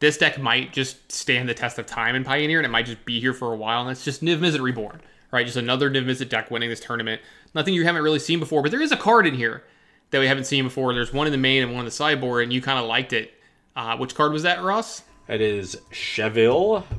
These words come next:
Speaker 2: Bane of Monsters.
Speaker 1: I wanted you to pronounce the name. I, uh, I always mess it up.
Speaker 2: Uh, you know, when in doubt, I default to stressing the penultimate syllable of words.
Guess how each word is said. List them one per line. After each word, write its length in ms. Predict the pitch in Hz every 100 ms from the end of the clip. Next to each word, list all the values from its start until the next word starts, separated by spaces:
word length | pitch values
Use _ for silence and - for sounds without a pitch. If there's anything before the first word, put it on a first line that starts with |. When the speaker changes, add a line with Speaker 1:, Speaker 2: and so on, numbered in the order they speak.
| -
Speaker 2:
Bane 340 | 101 110 127
of 200 | 135 101
Monsters. 920 | 98 95 120 - 170 208 220 - - - -
Speaker 1:
I 60 |
wanted 200 | 147 156
you 80 | 135
to 80 | 135
pronounce 320 | 127 113 107
the 80 | 113
name. 240 | 110 107
I, 180 | 107 107
uh, 200 | 107 113
I 140 | 120 120
always 240 | 120 113
mess 160 | 127 -
it 60 |
up. 120 | 123 131 - - - - -
Speaker 2:
Uh, 380 | 107 107 107 107
you 120 | 170
know, 220 | 165 151 139 - _ - - -
when 260 | - 147 202
in 80 | 196
doubt, 320 | 147 135 147
I 80 | 123
default 540 | 117 120 123 127 143
to 480 | - 123 120 113 113 -
stressing 720 | - 117 110 127 120 120 113
the 240 | 110 110
penultimate 520 | 110 110 113 117 117 -
syllable 440 | 113 117 123 123
of 80 | 104
words. 560 | 110 117 143 143 -